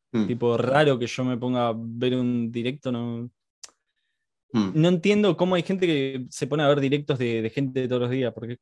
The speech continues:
Speaker 2: mucho tiempo.
Speaker 1: Sí.
Speaker 2: Y es como, "Che, me perdí de esto, eh, no casó esto", porque claro, pasó en la hora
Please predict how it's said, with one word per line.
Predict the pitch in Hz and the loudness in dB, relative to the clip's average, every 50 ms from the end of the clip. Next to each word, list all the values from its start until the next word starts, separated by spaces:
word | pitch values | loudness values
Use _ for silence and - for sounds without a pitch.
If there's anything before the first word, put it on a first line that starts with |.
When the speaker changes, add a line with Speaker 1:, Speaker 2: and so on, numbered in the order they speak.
| _ - | _ -6
Speaker 2:
mucho | - 139 139 156 190 170 - - 120 | -2 0 2 2 2 0 -2 -4 -4
tiempo. | 110 113 113 113 110 104 107 104 104 - _ _ _ _ _ | -2 0 0 0 0 -2 -2 -4 -6 -10 _ _ _ _ _
Speaker 1:
Sí. | _ - 107 | _ -8 -4
Speaker 2:
Y | 98 | -4
es | 127 - | -4 -2
como, | 156 147 139 | 0 0 0
"Che, | 127 - 196 190 160 | 0 0 0 2 2
me | 151 143 | 2 0
perdí | 151 147 147 165 196 | 2 2 4 4 6
de | 185 180 185 190 | 6 6 4 4
esto, | 175 147 - _ - 127 123 123 120 120 123 | 2 0 -4 _ -4 -2 -2 0 0 -2 -2
eh, | 127 131 131 131 117 | -2 -4 -6 -6 -4
no | 127 143 160 156 | -2 -2 0 0
casó | 170 165 160 - 175 | 0 -2 0 0 2
esto", | 175 185 185 - | 2 2 2 2
porque | 170 143 131 143 139 | 0 0 2 0 2
claro, | 127 170 170 156 135 | 2 4 4 4 4
pasó | 131 131 131 - | 2 0 -2 -2
en | 175 170 | -2 0
la | 165 170 | 0 2
hora | 185 175 147 123 113 - | 2 2 2 0 -2 -4